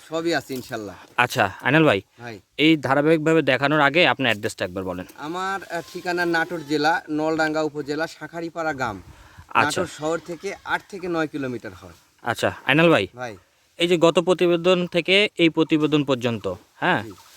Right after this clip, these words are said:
Speaker 2: কোন কোন জেলায় ছাগল গেছে, দুই তিনটা জেলার নাম বললেই হবে।
Speaker 1: আহ, আজকে যাবে, আহ, চট্টগ্রাম বদ্দারহাট।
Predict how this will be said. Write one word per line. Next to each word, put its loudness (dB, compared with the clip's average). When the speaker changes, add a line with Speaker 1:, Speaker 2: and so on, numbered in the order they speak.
Speaker 2:
কোন 4
কোন 4
জেলায় 6
ছাগল 2
গেছে, 0
দুই 2
তিনটা 0
জেলার 2
নাম 0
বললেই 2
হবে। -6
Speaker 1:
আহ, -10
আজকে -8
যাবে, -2
আহ, 0
চট্টগ্রাম -6
বদ্দারহাট। -2